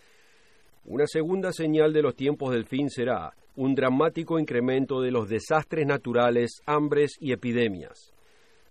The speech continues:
Refiriéndose a un periodo de tiempo que menciona como principio de dolores,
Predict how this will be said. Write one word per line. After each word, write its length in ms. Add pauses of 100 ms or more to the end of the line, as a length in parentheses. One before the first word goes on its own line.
Refiriéndose 640
a 40
un 100
periodo 400
de 100
tiempo 380
que 100
menciona 480
como 360 (120)
principio 640
de 120
dolores, 640